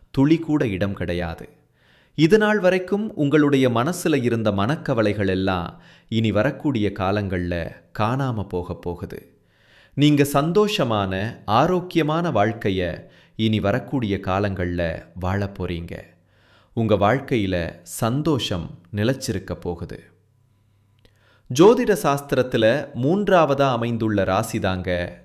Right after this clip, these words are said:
நம்மளோட மிதுனம் ராசி. நம்மளோட மிதுனம் ராசிக்காரங்க தைரியசாலியா இருப்பாங்க.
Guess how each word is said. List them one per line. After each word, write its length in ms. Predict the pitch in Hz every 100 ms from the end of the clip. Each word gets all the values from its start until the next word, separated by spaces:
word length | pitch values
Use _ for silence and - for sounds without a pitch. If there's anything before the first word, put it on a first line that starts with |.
| -
நம்மளோட 720 | 98 98 92 87 87 85 87 -
மிதுனம் 440 | 101 101 117 107
ராசி. 460 | 82 - - - - - 120
நம்மளோட 340 | 123 123 117
மிதுனம் 420 | 120 139 196 185
ராசிக்காரங்க 920 | 139 117 120 - 104 95 95 104 85 87 - - 98 104
தைரியசாலியா 680 | 123 135 113 104 92 92 90
இருப்பாங்க. 400 | - 78 78